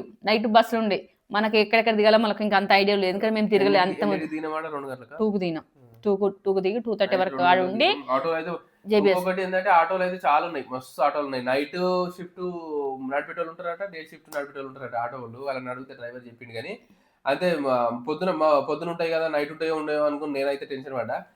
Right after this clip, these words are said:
Speaker 2: కాకపోతే నైట్ చాలా
Speaker 1: ఓ,
Speaker 2: ఉన్నాయి, నైట్
Speaker 1: మస్తు
Speaker 2: కూడా
Speaker 1: ఉన్నాయి.
Speaker 2: ఉన్నాయి. కాకపోతే, ఆ, రేట్ ఎక్కువ.
Speaker 1: రేట్ ఎక్కువ. ఆ, ఏంటి జేబీఎస్ నుంచి కాచిగూడ స్టేషన్ వరకు మా ఇద్దరు కలిసి మూడు వందలు ఇమ్మన్నారు. కాదు మేము టూ ఫిఫ్టీ ఇస్తామని మేమంటే టూ ఫిఫ్టీకి మమ్-, మమ్మల్ని ఎక్కించుకుంటూ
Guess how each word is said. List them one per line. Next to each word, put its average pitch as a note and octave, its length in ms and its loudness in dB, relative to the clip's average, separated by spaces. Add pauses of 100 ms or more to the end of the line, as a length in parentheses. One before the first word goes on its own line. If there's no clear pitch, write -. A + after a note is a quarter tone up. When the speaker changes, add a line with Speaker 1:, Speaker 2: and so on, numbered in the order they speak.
(160)
Speaker 2:
కాకపోతే D#3 260 -4
నైట్ D3 240 -2
చాలా D#3 100 -6
Speaker 1:
ఓ, - 0 -
Speaker 2:
ఉన్నాయి, C#3 840 0
నైట్ A#3 40 0
Speaker 1:
మస్తు G#3 180 -2
Speaker 2:
కూడా F3+ 120 -4
Speaker 1:
ఉన్నాయి. - 0 -
Speaker 2:
ఉన్నాయి. D3+ 200 -4
కాకపోతే, G3 520 -4 (440)
ఆ, C3 360 -2
రేట్ F3 140 -4
ఎక్కువ. - 200 -12 (260)
Speaker 1:
రేట్ G3 280 0
ఎక్కువ. - 220 -4 (240)
ఆ, G3 180 4
ఏంటి G#3+ 300 0
జేబీఎస్ G#3 500 2
నుంచి G#3 560 -2
కాచిగూడ G#3 440 6
స్టేషన్ G#3 320 2
వరకు G3 220 2
మా A3 120 2
ఇద్దరు F#3+ 240 0
కలిసి F#3+ 380 2
మూడు G#3+ 260 0
వందలు F#3+ 260 0
ఇమ్మన్నారు. D#3+ 340 -2
కాదు G3+ 340 4
మేము G3 200 -4
టూ F#3+ 140 -4
ఫిఫ్టీ F#3 300 -6
ఇస్తామని F3+ 400 -6
మేమంటే F3 460 -6
టూ A3 160 -4
ఫిఫ్టీకి F#3+ 420 -8
మమ్-, E3+ 340 -4
మమ్మల్ని E3+ 280 -4
ఎక్కించుకుంటూ G#3+ 480 -4